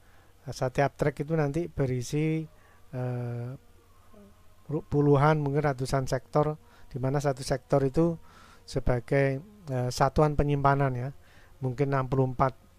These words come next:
kilobyte, ya, mungkin seratus dua puluh delapan kilobyte, nah, itu kapasitasnya satu track, eh, satu sektor dalam suatu track, ya. Sehingga kalau Anda punya hard disk yang nggak bisa dibaca, disebut bad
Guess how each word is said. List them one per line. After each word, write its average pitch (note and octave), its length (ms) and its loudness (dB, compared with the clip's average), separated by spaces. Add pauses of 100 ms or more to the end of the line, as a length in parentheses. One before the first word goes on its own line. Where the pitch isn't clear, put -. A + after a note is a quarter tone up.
(760)
kilobyte, C3+ 560 6 (160)
ya, A2 160 -10
mungkin C3 320 -2
seratus C3+ 400 0
dua B2+ 160 2
puluh B2+ 160 0
delapan B2 320 -2
kilobyte, C3 640 2
nah, A2+ 160 -8
itu C#3 160 -10
kapasitasnya C#3 960 -2 (320)
satu C3+ 640 0
track, B2+ 200 -2 (440)
eh, C3+ 160 -2
satu D3 240 2
sektor D#3 560 0
dalam B2 480 -4
suatu C3+ 480 -2
track, A#2 240 -6 (320)
ya. A2+ 200 -18 (920)
Sehingga C#3+ 240 4
kalau D3+ 240 8
Anda C#3+ 240 4
punya D3 320 2
hard C3 240 -4
disk D#3+ 240 2
yang C#3 80 -2
nggak B2 160 -6
bisa B2+ 240 -2
dibaca, C3+ 480 -2 (320)
disebut C3+ 480 6 (480)
bad C#3+ 160 4